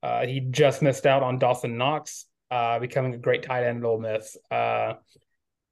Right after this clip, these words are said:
and the way I see it is with Rivaldo Fairweather,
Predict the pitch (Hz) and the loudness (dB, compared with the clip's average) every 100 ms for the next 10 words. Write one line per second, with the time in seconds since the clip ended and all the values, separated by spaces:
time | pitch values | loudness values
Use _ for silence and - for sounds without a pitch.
0 | _ 147 139 147 147 135 - 175 185 160 | _ 2 6 8 8 6 4 4 6 8
1 | 151 139 131 143 135 123 165 165 139 131 | 6 4 4 6 6 6 6 6 6 4
2 | 120 | 0